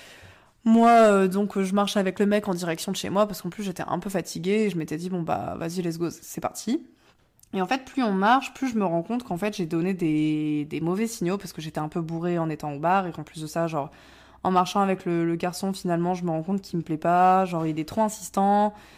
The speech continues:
euh, il me parlait trop que de ça, genre, euh, 'fin, je me rendais compte que même si j'étais très gentille et qu'il était pas non plus lourdeau au max,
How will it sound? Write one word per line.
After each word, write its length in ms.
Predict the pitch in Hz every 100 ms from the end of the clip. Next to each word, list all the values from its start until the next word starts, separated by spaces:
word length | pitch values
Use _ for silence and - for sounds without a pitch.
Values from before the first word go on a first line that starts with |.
| - - - 196
euh, 220 | 190 190
il 60 | 190
me 40 |
parlait 220 | 196 196
trop 380 | 196 - 254 254
que 180 | 254 240
de 40 |
ça, 520 | 202 - 226 233 233 233
genre, 240 | 202 185
euh, 100 | 190
'fin, 280 | 190 185 - - - _ _ _ -
je 160 | 196 214
me 120 | 214
rendais 260 | 220 226
compte 180 | 240 311
que 80 | 254
même 180 | 226 277
si 120 | 262
j'étais 220 | 233 226
très 160 | 202 220
gentille 320 | 226 220 277
et 60 | 262
qu'il 120 | 214
était 120 | 202
pas 120 | 202 214
non 100 | 208
plus 180 | -
lourdeau 580 | 214 214 214 208 202 226
au 120 | - 196
max, 560 | 214 247 269 - -